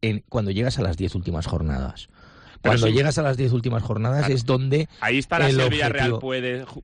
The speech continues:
Speaker 2: pelear la Liga o no,
Speaker 1: Claro.
Speaker 2: porque ahora esos cinco, ocho puntos que pueden ser respecto al Barça parecen muchos. Yo
Speaker 1: Mm.
Speaker 2: también estoy con Juan, que Barça y Madrid es que ganan sin querer muchos partidos, pero es verdad que el Villarreal lo que sí que tiene es que tiene una plantilla amplia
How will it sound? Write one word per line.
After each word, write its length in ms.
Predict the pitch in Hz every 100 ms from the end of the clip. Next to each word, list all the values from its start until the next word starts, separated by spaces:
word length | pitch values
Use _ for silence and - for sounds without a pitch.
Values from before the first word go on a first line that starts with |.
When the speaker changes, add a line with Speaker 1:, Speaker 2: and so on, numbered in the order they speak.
| -
Speaker 2:
pelear 420 | 135 117 117 113
la 80 | 110
Liga 220 | 107 101
o 20 | 98
no, 100 | 107
Speaker 1:
Claro. 180 | 120 90
Speaker 2:
porque 140 | 92
ahora 480 | 107 110 117 131 127
esos 320 | 113 - 127
cinco, 280 | - 135 131
ocho 200 | 127 123
puntos 380 | 110 135 123 107
que 100 | 98
pueden 220 | 104 110
ser 120 | 117
respecto 320 | 110 107 110 110
al 60 |
Barça 280 | 107 110 131
parecen 340 | 110 101 117 113
muchos. 400 | 123 127 131 -
Yo 140 | 131
Speaker 1:
Mm. 20 |
Speaker 2:
también 200 | 120 117
estoy 160 | 113 113
con 160 | 110 110
Juan, 240 | 123 110
que 160 | 104 98 - - -
Barça 280 | 104 107 120
y 40 |
Madrid 240 | 117 117 127
es 80 |
que 80 | -
ganan 240 | 107 117 110
sin 180 | 101
querer 280 | 92 101 110
muchos 260 | 113 110 117
partidos, 560 | 110 95 127 123 131 - - - -
pero 120 | 113
es 100 | 120
verdad 260 | 123 139 139
que 80 | 147
el 80 | 147
Villarreal 380 | 143 127 123
lo 60 | 139
que 100 | 139
sí 120 | 127
que 100 | 127
tiene 220 | 123 127
es 80 | 147
que 100 | -
tiene 160 | 110 120
una 120 | 117
plantilla 400 | 110 110 113 110
amplia 420 | 120 135 156 247